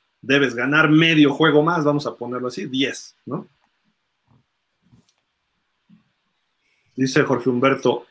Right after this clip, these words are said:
está preguntando por él. ¿Por quién, Jorge Humberto? A ver, déjame ver, ya me perdí. Ah, nadie está preguntando por llamar, sí, correcto. Caray, y la declaración de los Falcons diciendo, "La verdad no nos interesa, así que Lamar, si no juega este año con su contrato actual y su mejor opción es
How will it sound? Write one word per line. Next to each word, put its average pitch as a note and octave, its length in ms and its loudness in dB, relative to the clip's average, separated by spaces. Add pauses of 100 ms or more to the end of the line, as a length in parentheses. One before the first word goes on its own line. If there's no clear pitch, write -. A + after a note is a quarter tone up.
(120)
está E3 360 -2
preguntando D#3+ 580 2
por B2 180 2
él. C3+ 380 2 (440)
¿Por A2+ 120 -16
quién, C#3 220 -4
Jorge B2+ 240 -8
Humberto? A#2+ 360 -6
A C3 100 -8
ver, C3+ 60 -8
déjame A#2+ 340 -6
ver, A#2+ 140 -10 (320)
ya C3 80 -4
me A#2+ 60 -4
perdí. G#2+ 340 -6 (1900)
Ah, C#2+ 640 -6 (460)
nadie E3+ 320 4
está D#3+ 220 2
preguntando D3 520 2
por A2+ 240 -4
llamar, A#2 320 -2
sí, C3+ 140 0
correcto. A#2 460 -4 (360)
Caray, D#3 500 2
y C#3+ 180 6
la C3 260 6
declaración C3+ 500 2
de F3 80 0
los C3 140 0
Falcons D3+ 320 0
diciendo, C#3+ 480 -2
"La B2 120 0
verdad C#3+ 180 2
no D#3+ 80 -2
nos D#3 180 -2
interesa, B2+ 420 -2
así C#3 140 -6
que D3+ 120 -2
Lamar, C3 320 -2
si C3+ 120 -6
no C#3 120 -2
juega C#3+ 160 -2
este C#3 180 -4
año D3 180 0
con A#2+ 140 -4
su A#2 100 -8
contrato C3+ 380 -2
actual C#3+ 280 0
y C#3 40 -2
su A#2 160 -8
mejor B2 240 -4
opción C3+ 340 -4
es - 460 -6